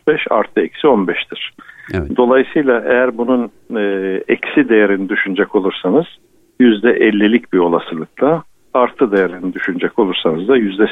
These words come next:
Speaker 1: seksen bir olasılıkla önümüzdeki on yıl içerisinde bir deprem olması mümkündür.
Speaker 2: Hı hı.
Speaker 1: Ama olmaz mı? Olmayabilir. Çünkü biz faylar üzerinde yaptığımız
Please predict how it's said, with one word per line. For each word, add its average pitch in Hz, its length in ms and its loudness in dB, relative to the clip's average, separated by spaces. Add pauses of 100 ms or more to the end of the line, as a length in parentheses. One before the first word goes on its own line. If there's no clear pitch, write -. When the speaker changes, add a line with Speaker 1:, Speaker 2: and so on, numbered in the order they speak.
Speaker 1:
seksen 107 420 0
bir - 60 -4
olasılıkla 101 720 -2 (420)
önümüzdeki 95 720 2
on 123 200 4
yıl 90 180 0
içerisinde 117 600 0
bir 98 140 -4
deprem 104 460 0
olması 107 1080 -2
mümkündür. 117 760 0
Speaker 2:
Hı 92 60 -8
hı. 78 220 -8 (400)
Speaker 1:
Ama 147 240 2
olmaz 147 580 2
mı? 185 200 -8
Olmayabilir. 127 1000 -6
Çünkü 135 440 0 (920)
biz 127 120 0 (140)
faylar 127 340 4
üzerinde 107 420 -2
yaptığımız 101 480 -4